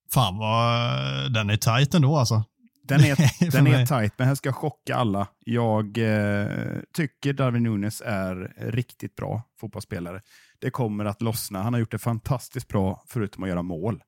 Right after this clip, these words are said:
Speaker 2: Han har gjort en del mål, eh, och jag tycker att han går före.
Speaker 1: Det gör jag faktiskt också. Jag håller honom också högre än vad han får, eh, kritik och beröm för.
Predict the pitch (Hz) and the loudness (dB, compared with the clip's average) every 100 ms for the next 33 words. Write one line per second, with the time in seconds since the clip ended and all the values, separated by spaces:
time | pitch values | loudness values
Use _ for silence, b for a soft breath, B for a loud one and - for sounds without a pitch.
0 | _ _ - 143 175 196 170 151 127 135 | _ _ -4 -2 -2 -2 -2 0 0 -2
1 | - b b b b - 110 104 104 117 | -4 b b b b 0 2 4 2 -2
2 | - 113 - 120 113 110 120 - 107 98 | -2 -4 -4 -2 0 0 -4 -4 -2 -2
3 | 98 98 95 92 90 - 90 92 - _ | -4 -6 -6 -6 -6 -4 -4 -6 -12 _
4 | _ _ _ _ - 107 104 107 139 151 | _ _ _ _ 0 2 4 4 4 4
5 | 139 127 113 107 104 - 113 110 120 123 | 6 6 4 2 0 0 0 2 2 2
6 | 110 107 101 107 - 113 98 98 98 95 | 2 2 2 0 2 2 4 2 2 0
7 | - 104 101 107 110 110 117 117 120 123 | 0 -2 -2 -2 -4 -4 -4 -4 -4 -4
8 | 135 135 135 139 151 151 143 147 165 170 | -6 -6 -6 -8 -8 -8 -6 2 4 6
9 | 147 131 143 143 120 110 123 113 | 4 6 6 6 6 4 2 0